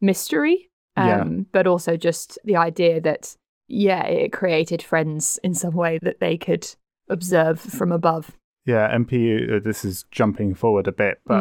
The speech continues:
Speaker 1: Mm.
Speaker 2: N P U has a line which I found really interesting where he, he says, "Their meaning would change every time I looked at them," which kind of suggests that it has an imagination.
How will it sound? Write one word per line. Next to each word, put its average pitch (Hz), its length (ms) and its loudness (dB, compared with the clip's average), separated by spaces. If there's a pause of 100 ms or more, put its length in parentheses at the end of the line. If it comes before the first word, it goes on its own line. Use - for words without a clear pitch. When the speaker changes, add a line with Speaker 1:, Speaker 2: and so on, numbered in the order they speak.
(140)
Speaker 1:
Mm. - 40 0
Speaker 2:
N 120 120 2
P 107 140 -2
U 104 160 2
has 101 200 -2
a 110 80 0
line 104 440 0
which 104 300 -4
I 101 100 0
found 101 260 -2
really 98 200 0
interesting 95 520 -4
where 95 220 0
he, 101 180 -2 (100)
he - 220 -6
says, 95 460 -4 (260)
"Their 120 200 2
meaning 127 460 4
would 107 140 -2
change 110 380 0
every 117 240 0
time 110 320 2
I 101 100 2
looked 110 320 -4
at - 140 -6
them," - 240 -6 (400)
which - 580 -4 (320)
kind 117 200 2
of 110 100 -2
suggests - 640 0
that 107 160 2
it 104 140 0
has 107 580 0
an 113 140 2
imagination. 107 1080 0